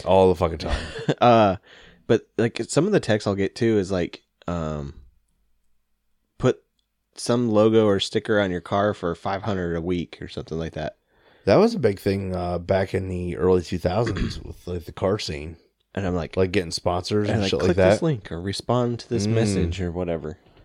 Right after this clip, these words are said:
Speaker 2: Or "Respond to this email," or some shit like that. And I'm like, "No."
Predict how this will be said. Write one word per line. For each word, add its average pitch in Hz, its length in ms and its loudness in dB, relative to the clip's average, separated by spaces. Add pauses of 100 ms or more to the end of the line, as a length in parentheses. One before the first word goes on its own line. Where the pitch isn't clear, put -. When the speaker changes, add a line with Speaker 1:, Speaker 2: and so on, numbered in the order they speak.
(300)
Speaker 2:
Or 104 60 0
"Respond 107 400 0
to - 80 -8
this 98 220 -2
email," 85 460 -2
or 73 80 -10
some 87 240 -6
shit - 240 -6
like 82 140 -6
that. 85 220 -6
And 92 100 -8
I'm 87 60 -4
like, 87 200 -8
"No." 185 440 -2